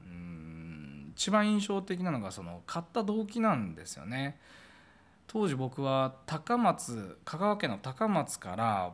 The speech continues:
えー、電車に乗って小島駅で下車して、車に乗り換えて、自分の実家に寄ってお店に出勤してました。三時間半ぐらい、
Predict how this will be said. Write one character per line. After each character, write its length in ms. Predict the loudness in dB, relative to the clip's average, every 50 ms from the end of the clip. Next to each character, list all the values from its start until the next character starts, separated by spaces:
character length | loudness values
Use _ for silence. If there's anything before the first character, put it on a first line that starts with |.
| -8 -14 -10
え 260 | -8 -8 -6 -6 -6 -2
ー、 40 |
電 200 | 0 2 2 2
車 160 | 2 2 2 2
に 140 | 4 4
乗 80 | 4 2
っ 20 |
て 200 | 0 0 -2 -4
小 200 | -4 -2 -4 -4
島 320 | 0 2 4 6 6 6 6
駅 360 | 4 2 0 -4 -6 -6 -4
で 560 | -4 -4 -2 -2 -2 -4 -4 -6 -8 -10 -10 -6
下 160 | -4 -2 0
車 300 | 0 0 0 0 -2 -2
し 180 | -4 -6 -6
て、 120 | -8 -14 -14
車 360 | -8 -6 -2 2 4 4 6
に 100 | 6 6
乗 120 | 4 4 4
り 100 | 2 0
換 260 | 2 2 2 2 2
え 40 | 0
て、 160 | -2 -6 -8
自 160 | -6 -4 -4 -4
分 160 | -2 -2 0
の 120 | 0 -2
実 200 | -2 -4 -6 -6 -10 -8 _
家 160 | 0 0 2
に 200 | 2 2 2 2
寄 120 | 2 0
っ 40 | 0 -2 -8 -20 -8
て 240 | _ -2 0 0 0 0
お 100 | 0 0
店 200 | 0 0 0 0
に 160 | -2 -2 -4 -6 -12 -10
出 180 | -6 -6 -6 -6
勤 200 | -6 -6 -6 -6
し 60 | -4
て 80 | -6 -6
ま 100 | -6 -8
し 80 | -8
た。 160 | -10 -10 -6 -6
三 320 | -4 0 0 2 2 2
時 140 | 2 0 2
間 260 | 4 6 6 6 6
半 240 | 6 4 4 4 4
ぐ 100 | 4 2
ら 120 | 0 0
い、 120 | -2 -6